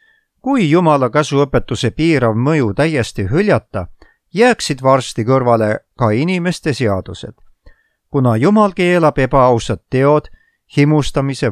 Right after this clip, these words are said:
valelikkuse ja petmise, on inimesed valmis jalge alla tallama Jumala seadused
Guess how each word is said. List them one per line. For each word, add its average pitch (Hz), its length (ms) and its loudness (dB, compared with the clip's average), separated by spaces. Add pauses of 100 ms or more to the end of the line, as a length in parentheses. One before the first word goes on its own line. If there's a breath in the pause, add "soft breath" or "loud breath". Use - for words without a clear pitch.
(120)
valelikkuse 143 800 0
ja 104 180 -4
petmise, 139 640 -2 (500 soft breath)
on 226 200 4
inimesed 147 540 0
valmis 127 500 0
jalge 160 380 0
alla 160 260 2
tallama 120 480 0
Jumala 156 500 -2
seadused 147 720 -4